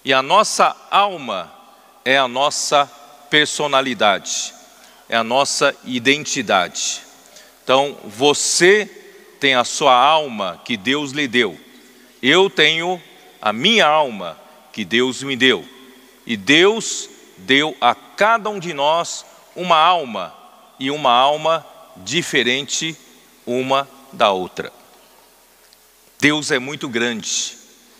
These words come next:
Deus criou bilhões de homens, sendo que não há um igual ao outro. Não há um fisicamente igual ao outro, não há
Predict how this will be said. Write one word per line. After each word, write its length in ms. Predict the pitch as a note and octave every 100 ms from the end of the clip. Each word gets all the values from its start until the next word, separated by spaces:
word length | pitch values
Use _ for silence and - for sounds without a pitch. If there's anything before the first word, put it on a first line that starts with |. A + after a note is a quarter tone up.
| _ _ _ _
Deus 840 | F#2 C3 D3+ D#3+ D3+ - - - - - _ _ _ _ -
criou 580 | B2+ B2 C3+ D3 D3 C3+ - - - - _ _ _ _
bilhões 1160 | F2 G2+ D#3 A#2 C#3+ E3+ G#2 - - - - - - - _ _ _ _ _ _ _ _
de 200 | F2+ A2+
homens, 800 | B2 C3 F2+ E2 - - - - - - - _ _ _
sendo 560 | - - D3 C3 B2+ A#2+
que 220 | B2+ A2+
não 220 | A2+ A#2
há 160 | B2+ -
um 260 | G#3+ A#3+ A#2+ - - - -
igual 280 | A2+ G2 A2+
ao 60 | F#2
outro. 360 | F#2 - - - _ _ _ _ _ _ _ _
Não 180 | B2 C#3+
há 160 | E3+ -
um 240 | G#3+ B3 D3+
fisicamente 920 | - A3+ A3+ C#3+ C3+ A#2+ A2 A2+ -
igual 180 | D3+
ao 60 | C3
outro, 280 | D#3 - - - - - -
não 220 | C3 D3+
há 140 | D#3+